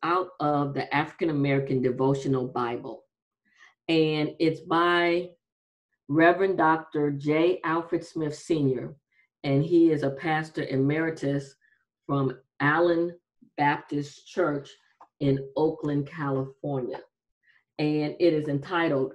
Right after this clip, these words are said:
Count It All Joy. So please take this time just to listen to me for a minute.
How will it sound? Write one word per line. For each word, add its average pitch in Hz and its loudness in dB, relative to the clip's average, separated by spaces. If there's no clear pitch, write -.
Count 202 -4
It 160 0
All 139 0
Joy. 120 -6
So 160 0
please 202 -2
take 214 -4
this 175 0
time 165 0
just 208 -2
to 202 -2
listen 170 0
to - -6
me 135 -8
for 127 -4
a 127 -6
minute. 90 -10